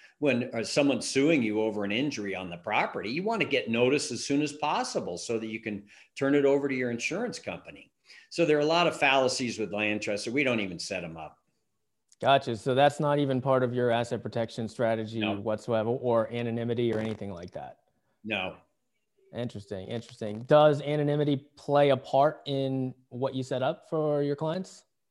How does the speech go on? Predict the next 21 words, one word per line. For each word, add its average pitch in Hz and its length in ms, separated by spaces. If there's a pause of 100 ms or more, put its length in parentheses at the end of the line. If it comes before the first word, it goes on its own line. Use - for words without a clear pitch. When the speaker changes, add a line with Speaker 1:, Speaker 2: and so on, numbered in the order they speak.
(200)
Speaker 1:
Yeah, 285 240
we, 285 220
we 233 240
like 277 260
using 196 480
Wyoming 143 600
L 135 160
L 135 160
Cs, 113 800
uh, 107 520 (180)
t-, - 180
and 117 580
to 139 120
hold 139 460
the - 20
state 143 540
title 110 320
holding 101 380
L 92 120
L 87 140
Cs. 95 540